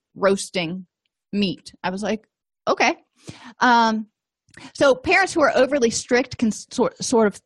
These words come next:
thwart some of that creativity. Uh, another issue at this age, and you see this if you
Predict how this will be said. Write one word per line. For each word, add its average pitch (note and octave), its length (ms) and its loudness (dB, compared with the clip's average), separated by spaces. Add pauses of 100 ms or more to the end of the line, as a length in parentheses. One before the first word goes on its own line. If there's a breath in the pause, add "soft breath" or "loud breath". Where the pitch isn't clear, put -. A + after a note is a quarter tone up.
thwart A3+ 360 -2
some G3+ 260 -2
of F#3 160 -4
that F#3 320 0
creativity. F3+ 960 -4 (580 loud breath)
Uh, - 120 -14 (220)
another C4+ 540 4
issue C4 460 0
at - 160 -4
this A#3 240 0
age, B3 460 2
and G#3 160 0
you G3+ 80 0
see A#3 260 -2
this A3+ 420 0
if - 160 -8
you G3 140 -6